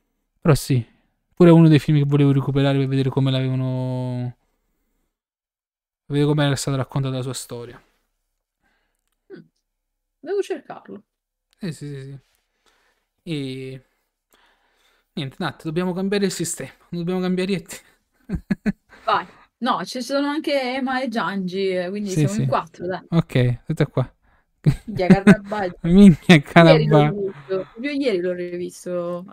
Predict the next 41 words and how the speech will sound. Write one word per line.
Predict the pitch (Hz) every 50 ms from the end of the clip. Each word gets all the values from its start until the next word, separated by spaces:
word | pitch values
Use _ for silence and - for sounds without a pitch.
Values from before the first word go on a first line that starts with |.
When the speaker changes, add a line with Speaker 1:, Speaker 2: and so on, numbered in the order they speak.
| 190
Speaker 2:
La | - 151
Speaker 1:
Ah, |
Speaker 2:
leggenda | 156 160 160 156 151 151 151 160
di | 165
Speaker 1:
Leggenda | 165 160 151
di | 147
Speaker 2:
Alba | 147 147 143 139
Speaker 1:
Al-, | 143 156 - 180 - _ _ _ _ _ _ _ _ _ _ _ _
ah, | - 143 147 156 160 - - _ _ _ - - - - - - - - _ _ - -
ah, | 143
no, | 143 139 135
da, | 131 139 143
da, | 139 - 165 151 170 180 170
da | - 170
parecchio | - - - 202 _ - 190 -
tempo | - 131 131 131 127 - - 131 123
che | 131 139 131
non, | 147 165 196 190 180 _ _ _ _ _ _ _ _ _ _ _ _ _ _ _ 370 311 302 311 285 _ _ _ _ _ _ -
mm, | 185 151 131 117 _ _ -
da | 156 156
parecchio | - 214 220 214 - 185
tempo | 151 135 131 127
che | 135
non | 135 131 131
lo | 131 127
vedo, | 123 123 117 123 131 131
sì. | - - 156 131 - _ _ _ _ _ _ _ _ _
Confermo, | - 147 139 - - - 165 147 131 127 -
Speaker 2:
Ieri | - - 196 190
a | -
Speaker 1:
eh. |
Speaker 2:
pranzo | 143 - 208 175 175 185 180 - 190
l'ho | 196 196
messo | 202 196 185 185 - - - 190
proprio | 185 190 196 196
in | 202
T | 202 202 190
V, | 190 190 180
l'ho | 180 175
visto | 180 185 185 - - - 185 180 180 180 180 185 185 185 185
tutto. | 185 180 - _ -